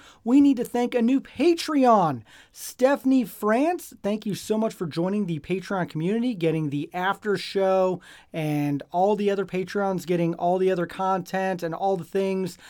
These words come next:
Uh, Doug's been working behind the scenes on some Patreon stuff. So,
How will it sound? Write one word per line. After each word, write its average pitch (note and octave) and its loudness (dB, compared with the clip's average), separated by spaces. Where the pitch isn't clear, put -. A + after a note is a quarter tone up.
Uh, D#3+ 2
Doug's D#3 0
been E3+ 0
working E3+ 0
behind E3 0
the D3 -4
scenes G#3 0
on G3+ 0
some G3+ -6
Patreon G#3 -2
stuff. G3+ -2
So, E3+ 2